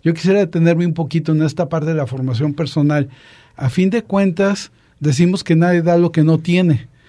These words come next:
Entonces, necesitas trabajar contigo mismo, necesitamos trabajar con nosotros mismos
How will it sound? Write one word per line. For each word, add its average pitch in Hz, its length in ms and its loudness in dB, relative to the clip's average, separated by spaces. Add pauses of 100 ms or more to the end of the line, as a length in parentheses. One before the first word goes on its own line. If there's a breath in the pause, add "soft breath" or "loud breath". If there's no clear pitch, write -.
(220 soft breath)
Entonces, 160 520 -4
necesitas 156 800 -2
trabajar 160 440 -2
contigo 156 420 0
mismo, 160 360 0
necesitamos 156 480 -2
trabajar 143 400 -2
con 151 140 -2
nosotros 143 360 -2
mismos 151 460 2